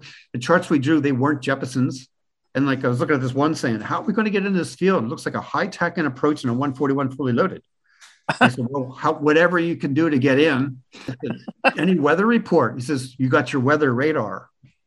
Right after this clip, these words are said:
I said, "That doesn't sound like, I mean, that doesn't sound very operational." We took a hundred five Marines out one day, and it was like a Katrina-like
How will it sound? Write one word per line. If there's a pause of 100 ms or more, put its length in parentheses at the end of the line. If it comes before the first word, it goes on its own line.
(440)
I
said, (200)
"That
doesn't
sound (300)
like, (180)
I
mean,
that
doesn't
sound
very
operational." (300)
We
took
a
hundred
five
Marines
out
one
day, (480)
and
it
was
like
a
Katrina-like